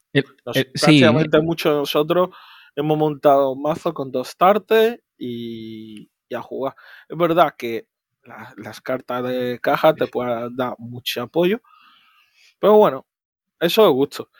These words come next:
Speaker 2: Y es como dice José, ha sido bastante buen año para, para que Rule, porque hemos crecido muchísimo en jugador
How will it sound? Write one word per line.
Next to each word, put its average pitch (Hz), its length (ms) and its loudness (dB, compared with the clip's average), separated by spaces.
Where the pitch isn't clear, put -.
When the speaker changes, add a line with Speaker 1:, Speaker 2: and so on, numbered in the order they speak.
Speaker 2:
Y 170 140 6
es 175 100 6
como 202 240 2
dice 147 320 2
José, 175 260 2
ha 113 120 -4
sido 170 400 2
bastante 156 680 -4
buen 131 320 0
año 135 280 -2
para, 117 760 -4
para 117 880 -4
que 117 140 0
Rule, 127 340 0
porque 127 240 2
hemos 165 240 2
crecido 135 400 2
muchísimo 120 960 -4
en 120 640 -18
jugador 131 760 0